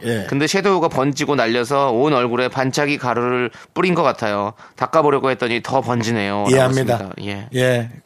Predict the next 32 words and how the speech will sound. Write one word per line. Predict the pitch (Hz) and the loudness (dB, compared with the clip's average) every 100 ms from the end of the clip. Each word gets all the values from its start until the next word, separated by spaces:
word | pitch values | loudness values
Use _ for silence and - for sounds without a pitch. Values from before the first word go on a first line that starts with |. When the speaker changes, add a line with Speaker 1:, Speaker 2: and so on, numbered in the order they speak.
| - | -6
Speaker 1:
그 | 120 113 | 0 2
이해합니다. | 127 131 123 123 | 2 2 2 2
이런 | 165 170 147 | 4 2 2
그 | 127 147 | 0 0
반짝이 | 190 185 208 143 | 0 2 0 0
가루가 | 127 131 160 113 | 0 0 0 2
Speaker 2:
음. | 117 113 104 | 0 -2 0
Speaker 1:
만지면 | 143 170 202 151 | 2 2 2 2
더 | 135 | 2
번지죠. | 180 123 110 135 | 0 0 -2 0
Speaker 2:
아유, | 127 139 | 0 0
그럼요. | 127 131 123 104 123 | 0 0 -4 -6 -4
Speaker 1:
예, | 120 123 120 117 117 117 110 101 - 143 151 | 0 2 2 0 -2 -6 -8 -10 -6 0 2
이것은 | 190 160 233 185 | 4 4 2 2
제가 | 196 208 208 | 2 2 0
전문적으로, | 165 196 170 190 156 139 156 - - - - | 2 0 2 0 2 2 0 -4 -20 -14 -4
어, | 156 143 147 143 143 156 _ _ _ | 0 2 2 0 -2 -4 _ _ _
옛날 | 160 196 214 | 2 4 4
복고 | 156 156 226 220 | 2 0 2 2
화장을 | 226 220 165 | 4 4 2
한 | 180 | 0
척 | 165 - | -4 -4
차라리 | 196 185 165 | -2 0 0
하시는 | 147 175 | 0 0
게 | 156 | 0
낫겠습니다. | 107 139 - 120 113 | 0 -2 -2 0 2
Speaker 2:
어. | 110 110 101 - - | 2 0 -6 -14 0
Speaker 1:
엄정화 | 131 170 175 170 139 | 4 6 6 4 4
씨의 | - 117 98 120 - | 2 0 0 -4 -8
Speaker 2:
네. | 98 104 | -10 -4
Speaker 1:
몰라. | 113 127 208 226 156 - - | 2 6 6 6 4 -2 -18
Speaker 2:
예. | - | -8